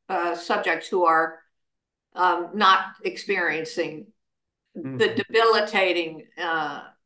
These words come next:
Speaker 1: post-traumatic stress disorder. Um, and whether, whether something like this, some kind of, um, m-, memory manipulation could, could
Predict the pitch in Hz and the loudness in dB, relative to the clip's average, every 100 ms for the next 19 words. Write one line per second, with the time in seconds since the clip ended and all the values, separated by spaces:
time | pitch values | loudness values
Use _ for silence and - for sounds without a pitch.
0 | _ - 202 190 196 180 175 170 170 - | _ -2 0 -2 -4 0 0 0 -2 -2
1 | 180 175 180 170 165 156 151 151 151 - | -2 0 -2 -6 -2 -2 -2 -4 -8 -10
2 | _ _ _ _ 196 190 185 190 202 196 | _ _ _ _ 0 2 2 0 -2 -2
3 | - - 233 247 254 - 247 254 254 262 | -8 2 4 6 4 4 4 4 2 0
4 | - 247 262 247 214 214 214 - 233 233 | 0 0 0 -2 0 0 -2 -2 -2 -2
5 | - - 190 214 - 247 226 220 202 190 | -4 -2 -2 -2 -4 0 0 0 0 -2
6 | - - _ _ _ _ _ _ - - | -4 -18 _ _ _ _ _ _ 0 2
7 | 180 175 175 - 190 - 202 202 220 233 | 4 0 -6 -12 -12 -10 -6 -2 2 2
8 | 233 220 220 202 214 214 214 196 208 220 | 2 0 0 -2 -4 -2 -2 0 0 -2
9 | 220 202 208 - 220 220 220 - _ _ | -4 -8 -8 0 0 0 -6 -14 _ _
10 | _ _ _ _ - 214 240 247 240 | _ _ _ _ 0 4 6 6 2